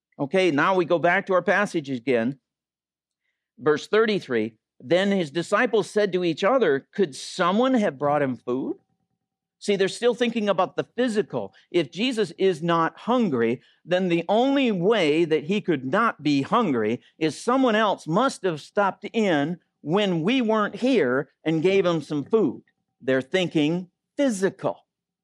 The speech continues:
They're not thinking spiritual. If we go back to the temptations of Christ, we get down to verse eight of chapter four of Matthew.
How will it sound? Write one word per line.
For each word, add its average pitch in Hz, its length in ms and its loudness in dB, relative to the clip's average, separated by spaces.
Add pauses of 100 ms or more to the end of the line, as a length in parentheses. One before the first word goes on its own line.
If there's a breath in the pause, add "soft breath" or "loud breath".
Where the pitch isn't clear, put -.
(120)
They're 143 120 0
not 170 320 0
thinking 165 320 -4
spiritual. 196 640 -2 (200)
If 156 140 -2
we 170 80 2
go 160 160 -2
back 190 360 -2
to 226 100 2
the 175 100 -2
temptations 185 840 -2
of 127 100 -14
Christ, 117 480 -4 (420 soft breath)
we 165 140 0
get 226 160 0
down 208 240 2
to 190 80 0
verse 170 360 -2 (120)
eight 156 520 0 (200)
of 135 120 -4
chapter 139 340 -2
four 147 240 2
of 120 80 -2
Matthew. 135 540 -2